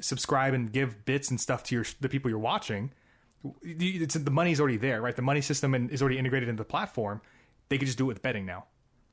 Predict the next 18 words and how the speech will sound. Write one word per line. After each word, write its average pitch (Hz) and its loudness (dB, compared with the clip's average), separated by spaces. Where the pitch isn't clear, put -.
So 135 0
they 143 4
acquire 147 2
some 135 0
kind 131 0
of 117 -4
betting 147 2
company, 110 -2
sports 170 0
betting 117 -2
company, 113 -2
then 113 -2
they 123 -2
can 123 -4
easily 139 2
do 127 2
that 113 0
because, - -4